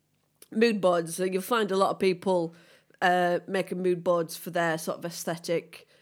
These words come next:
You know, it's, it's sort of quite nice to sort of put things together. You might put little outfits together. You might put a few, you know, ooh, little plants here and a little doodle and a bit of type.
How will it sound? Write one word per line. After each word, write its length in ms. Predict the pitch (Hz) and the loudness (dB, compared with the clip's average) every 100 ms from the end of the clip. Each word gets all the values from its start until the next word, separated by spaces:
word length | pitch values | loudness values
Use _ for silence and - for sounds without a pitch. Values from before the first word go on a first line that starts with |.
| _ _ _ | _ _ _
You 80 | 180 | -4
know, 180 | 175 170 | -2 -2
it's, 240 | - - | -4 -6
it's 220 | - 151 - | -6 -6 -6
sort 200 | - - | -8 -6
of 60 | |
quite 240 | - 180 - | -2 -2 0
nice 320 | 180 160 - | -2 -2 -8
to 100 | 175 | -8
sort 240 | 180 160 | -6 -6
of 260 | 160 170 - _ _ _ - | -8 -12 -20 _ _ _ -12
put 160 | - - | -8 -2
things 220 | 196 - | -2 -2
together. 400 | 175 185 175 180 | 0 0 2 2
You 120 | 185 | 2
might 240 | 202 - | 2 0
put 120 | - 196 | -2 2
little 220 | 165 190 | 4 4
outfits 460 | 190 - 202 - - | 2 -2 -4 -4 -4
together. 380 | 196 185 180 | 2 2 4
You 120 | 185 180 | 2 2
might 220 | 175 - | 0 -2
put 160 | - | -6
a 40 | 185 | -6
few, 380 | - 185 175 160 | -6 -6 -6 -6
you 160 | 175 180 | -4 -4
know, 300 | 165 170 175 | -4 -4 -4
ooh, 120 | 339 | -4
little 240 | 254 180 - | -2 -4 -6
plants 480 | - 247 226 - - | -8 -6 -6 -10 -6
here 280 | 240 226 202 | -2 0 0
and 100 | 185 | -2
a 40 | |
little 160 | 214 208 | -4 -2
doodle 460 | 226 208 185 185 | -2 0 0 0
and 120 | 180 | -2
a 20 | 175 | -4
bit 120 | 208 | -8
of 80 | - | -8
type. 420 | 208 185 - | -2 -2 -2